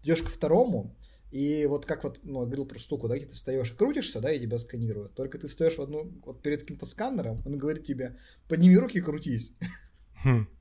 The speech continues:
Speaker 1: <laughs> Точнее, он не может это сказать, потому что он не говорит на английском и, э, тем более на русском. И он сам вертится и показывает тебе, что нужно делать. <laughs> И ты вертишься, и тебя сканируют. А при том, что никакого экрана нет, скорее всего, сканируют и всех остальных, да,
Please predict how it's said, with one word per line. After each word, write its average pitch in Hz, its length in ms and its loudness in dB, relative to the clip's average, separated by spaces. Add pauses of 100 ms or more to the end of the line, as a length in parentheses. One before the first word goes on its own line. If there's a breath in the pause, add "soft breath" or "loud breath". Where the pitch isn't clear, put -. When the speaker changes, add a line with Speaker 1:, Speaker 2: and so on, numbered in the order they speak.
(120)
Speaker 1:
<laughs> - 300 -10
Точнее, 185 280 4
он 180 120 12
не 180 60 12
может 196 260 4
это - 80 -4
сказать, 143 360 -2
потому 147 240 -6
что 139 160 -8
он 135 60 -6
не 135 80 -8
говорит 147 300 -4
на 127 60 -6
английском 120 560 -8
и, 110 240 -10
э, 110 260 -6 (100)
тем 120 120 -8
более 113 220 -2
на 135 100 -2
русском. 190 420 -6 (360 soft breath)
И 156 80 -2
он 180 140 6
сам 170 200 4
вертится 180 400 0
и - 40 -6
показывает 160 400 0
тебе, 127 100 -4
что - 120 -8
нужно 131 220 -6
делать. 117 360 -2 (120)
<laughs> - 80 -12
И 175 80 0
ты 175 140 -2
вертишься, - 680 -2 (920 loud breath)
и 143 100 -2
тебя 170 200 -2
сканируют. 139 680 -2 (440 loud breath)
А - 80 -8
при 180 80 -6
том, 180 120 4
что 175 120 0
никакого 165 220 4
экрана 160 280 -2
нет, 220 200 4
скорее 160 200 -4
всего, 160 120 -4
сканируют 156 440 2
и 135 40 -4
всех 127 220 -8
остальных, 135 500 -4
да, 127 280 0